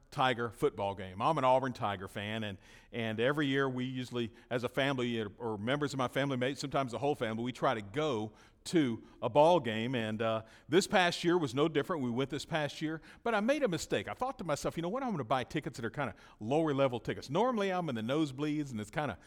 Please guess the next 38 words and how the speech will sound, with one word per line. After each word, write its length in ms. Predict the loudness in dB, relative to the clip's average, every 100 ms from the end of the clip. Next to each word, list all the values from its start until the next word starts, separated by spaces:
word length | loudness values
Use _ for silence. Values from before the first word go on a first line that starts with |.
| -12 -4
it's 140 | -2
a 60 | 0
long 340 | 4 4 4
walk 320 | 4 4 2
up 180 | 0 -2
there. 140 | -4 -4
You 140 | -4
know, 160 | -4 -4
I 80 |
don't 180 | -2 -2
have 220 | -2 0
ele-, 180 | 2 0 -2
elevators 460 | -2 -2 -2 -6 -4
per 180 | -2
se, 320 | 0 0 0 -2
and, 140 | -4 -8 -20 -8
and 380 | -6 -4 -8 -12
save 320 | -6 -2 0
those 200 | 2 0
for 160 | 0 -4
the 80 | -2
folks 280 | 0 0 0
who 80 |
really 260 | 0 2 2
need 180 | 0 0
'em. 120 | -2
So 260 | -2 -2 -2 -10 -8
it's 100 | -4
a 60 |
long 260 | 0 2 2
walk 240 | 2 2
up 80 | 0
there. 100 | -2
So 140 | 0 0
I 20 |
wanted 220 | 0 0
something 260 | -2 -2 0
about 320 | 0 0